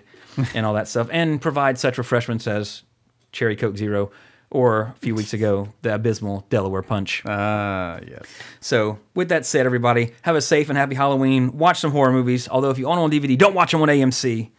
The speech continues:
Speaker 2: And check out the other podcasts on the Awesome Podcast Network before I say goodbye. Duo Attack, the Jesse Sedgley Podcast, Geekly Dose, Why Don't You Know This, Report City Report, and our friends over at Now versus Nostalgia. And next week, we'll be back with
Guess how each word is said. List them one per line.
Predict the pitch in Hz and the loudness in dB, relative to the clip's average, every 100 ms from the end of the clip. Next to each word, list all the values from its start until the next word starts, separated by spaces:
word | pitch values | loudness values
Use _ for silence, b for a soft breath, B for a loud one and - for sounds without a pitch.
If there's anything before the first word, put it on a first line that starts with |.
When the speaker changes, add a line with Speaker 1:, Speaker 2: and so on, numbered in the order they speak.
| b b b b b | b b b b b
Speaker 2:
And | 117 | 0
check | 143 | 0
out | 131 | 2
the | 143 | 2
other | 139 | 2
podcasts | 131 127 123 117 | 0 0 0 0
on | 120 | 0
the | |
Awesome | 113 110 101 | 0 -4 -4
Podcast | 110 107 104 | -4 -4 -6
Network | 110 101 | -6 -6
before | 101 104 | -4 -6
I | |
say | 104 104 | -4 -4
goodbye. | 104 101 101 101 | -4 -2 0 0
Duo | 156 135 | 2 2
Attack, | 117 117 101 | 2 -4 -4
the | 117 | -8
Jesse | 110 120 | -6 -6
Sedgley | 113 113 | -4 -4
Podcast, | 113 107 113 - | -4 -2 -4 -2
Geekly | 175 160 127 | -4 -2 0
Dose, | 117 107 | 0 0
Why | 190 | 0
Don't | 196 | 0
You | 151 | 0
Know | 123 | -2
This, | 107 | -4
Report | 101 147 127 | -4 -4 -2
City | 127 | -6
Report, | 113 113 101 b b b - | -4 -6 -8 b b b -4
and | 123 120 | -2 0
our | 113 | -2
friends | - 123 113 | -2 -2 -2
over | 110 | -2
at | 104 | -2
Now | 107 | -4
versus | 104 107 | -4 -8
Nostalgia. | 107 - 104 104 101 - B B B B | -10 -6 -6 -4 -8 -10 B B B B
And | - 120 120 117 | -6 -2 0 2
next | 131 131 - | 0 -4 -6
week, | 170 170 | -6 -2
we'll | 131 | 0
be | 147 | 0
back | 135 139 151 | -2 -4 -4
with | 131 - | -6 -6